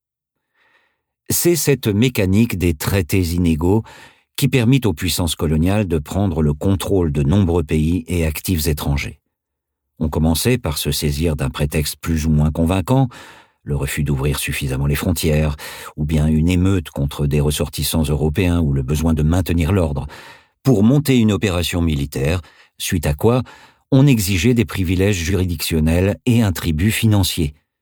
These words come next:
qui, pour être payé, conduisait à la prise de contrôle de l'administration des douanes, puis de l'ensemble du système fiscal,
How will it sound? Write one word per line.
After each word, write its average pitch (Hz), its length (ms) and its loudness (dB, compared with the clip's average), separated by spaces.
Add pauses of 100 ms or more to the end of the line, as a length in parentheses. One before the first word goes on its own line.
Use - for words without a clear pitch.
(140)
qui, 78 140 -4
pour 90 200 0
être 85 200 -2
payé, 78 380 0 (360)
conduisait 98 500 0
à 90 60 0
la 80 100 0
prise 92 280 -2
de 85 80 0
contrôle 110 480 0
de 110 80 2
l'administration 90 760 0
des 101 140 2
douanes, 90 440 2 (360)
puis 107 200 0
de 90 120 0
l'ensemble 90 640 0
du 85 120 -4
système 78 420 -2
fiscal, 80 580 -2